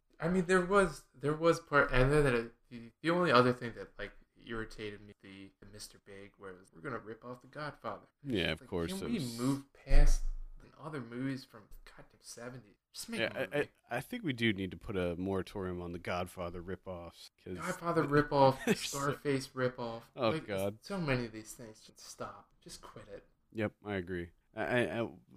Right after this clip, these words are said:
Speaker 2: they, they should just switch to a different seventies movie. Do, like, On Golden Pond or something. <laughs> We just, we need to see some more On Golden Pond ripoffs.
Speaker 1: That would be,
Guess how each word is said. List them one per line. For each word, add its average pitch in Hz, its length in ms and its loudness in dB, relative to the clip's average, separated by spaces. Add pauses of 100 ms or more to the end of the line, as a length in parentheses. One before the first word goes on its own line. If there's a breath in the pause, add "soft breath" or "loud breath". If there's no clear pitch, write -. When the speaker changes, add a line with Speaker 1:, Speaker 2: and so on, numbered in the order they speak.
Speaker 2:
they, 127 220 -2
they 127 240 -4
should 135 200 -10
just 135 300 -8
switch - 300 -4
to 170 80 2
a 156 40 6
different 110 360 0
seventies 90 580 -4
movie. 80 300 -6
Do, 104 200 -6
like, 104 240 -4
On 101 160 -4
Golden 95 340 -4
Pond 92 400 -8
or - 60 -8
something. 92 600 -8
<laughs> - 60 -20
We - 100 -4
just, 117 180 -4
we 131 80 4
need 139 180 6
to - 60 -8
see 127 160 -2
some 123 160 -4
more 113 200 2
On 104 220 2
Golden 104 340 0
Pond 101 380 -4
ripoffs. 98 640 -2 (760 loud breath)
Speaker 1:
That 330 120 -4
would 339 60 -8
be, 311 140 4